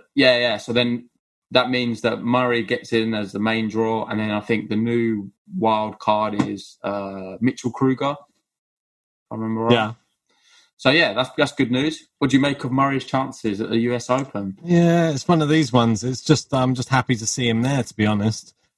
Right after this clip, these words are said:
Speaker 2: Uh, he's one of those players who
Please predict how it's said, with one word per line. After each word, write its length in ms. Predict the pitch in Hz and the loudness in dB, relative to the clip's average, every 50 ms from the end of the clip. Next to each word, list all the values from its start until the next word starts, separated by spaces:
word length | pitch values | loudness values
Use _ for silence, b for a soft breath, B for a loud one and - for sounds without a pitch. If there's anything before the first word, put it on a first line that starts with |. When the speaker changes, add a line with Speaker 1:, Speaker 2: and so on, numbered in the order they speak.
| _ - | _ 0
Speaker 2:
Uh, 280 | - 120 123 123 120 113 - _ _ _ _ _ _ - | 2 4 4 2 0 -4 -10 _ _ _ _ _ _ 2
he's 140 | 127 120 | 4 4
one 140 | 131 147 131 | 4 4 2
of 80 | 123 113 | 4 2
those 200 | 117 120 117 - | 2 0 0 -2
players 580 | - - 135 131 123 120 120 117 117 110 - | -2 0 2 2 4 2 2 2 2 0 0
who 400 | - 117 117 120 123 123 120 110 | 2 2 4 4 4 2 0 -2